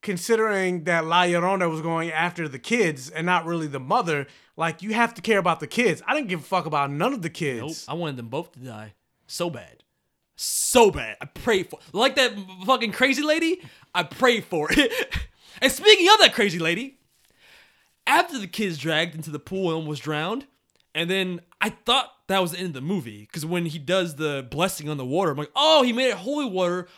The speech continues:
Speaker 2: while she was in the water, so it killed her." No, it just temporarily banished her? I don't even understand
Speaker 1: Yeah.
Speaker 2: that. I'm like, "What? That shouldn't have killed her?" Whatever.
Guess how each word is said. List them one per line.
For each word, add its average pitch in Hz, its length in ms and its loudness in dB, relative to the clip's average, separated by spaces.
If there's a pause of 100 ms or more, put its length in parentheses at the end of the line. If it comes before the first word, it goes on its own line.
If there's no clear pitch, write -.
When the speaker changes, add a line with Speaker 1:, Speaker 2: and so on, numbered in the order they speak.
(100)
Speaker 2:
while 214 340 6
she 233 160 0
was 185 140 0
in 294 140 0
the 240 60 0
water, 135 480 -6 (200)
so 202 160 -2
it 180 120 -4
killed 339 300 4
her." 107 180 -14 (500)
No, 185 280 4
it 165 80 2
just 151 180 -8 (160)
temporarily 156 680 -6
banished 208 460 -6
her? 247 220 -6
I - 40 -8
don't 190 180 -6
even 156 120 -6
understand 135 380 -6
Speaker 1:
Yeah. 117 120 -6
Speaker 2:
that. 113 140 -16 (360)
I'm 170 60 -8
like, 151 180 -8 (160)
"What? 135 220 -12 (160)
That - 120 -20
shouldn't 427 260 -12
have 359 100 -12
killed 440 260 -6
her?" 330 60 -16
Whatever. 127 380 -6